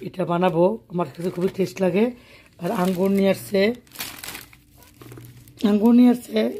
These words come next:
এটা, এটা একটু টক, এটা একটু মিষ্টি বেশি, এটা আরও বেশি মিষ্টি।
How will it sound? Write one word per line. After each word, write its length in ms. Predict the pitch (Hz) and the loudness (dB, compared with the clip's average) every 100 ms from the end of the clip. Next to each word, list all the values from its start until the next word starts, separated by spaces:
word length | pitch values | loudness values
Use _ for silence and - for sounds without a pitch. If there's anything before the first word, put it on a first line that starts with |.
| - 233 | -10 -10
এটা, 240 | - 214 208 202 - - - | -2 0 0 -2 -16 -16 -14
এটা 200 | 196 220 | 0 2
একটু 220 | 214 226 | 2 -2
টক, 360 | - 226 214 247 - _ | 2 4 6 4 -6 _
এটা 200 | 208 - 190 | -12 -6 -6
একটু 140 | - 190 | -6 -6
মিষ্টি 240 | 196 - 220 | -6 -6 -2
বেশি, 240 | 220 - 214 254 - | -2 0 -2 -2 -6
এটা 180 | - - | -8 -4
আরও 200 | 190 202 | 0 2
বেশি 240 | 196 208 208 | 2 0 -2
মিষ্টি। 360 | 202 - - | -4 -4 -2